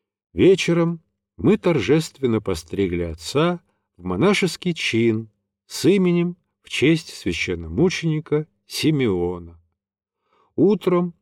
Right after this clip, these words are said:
на праздничной литургии на Сретение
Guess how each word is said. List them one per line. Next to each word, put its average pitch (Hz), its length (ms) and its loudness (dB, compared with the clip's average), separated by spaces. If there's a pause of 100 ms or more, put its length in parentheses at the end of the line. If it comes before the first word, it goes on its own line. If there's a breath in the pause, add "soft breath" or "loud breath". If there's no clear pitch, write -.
на 101 120 0
праздничной 87 680 -2
литургии 87 760 0
на 92 160 -4
Сретение 160 880 0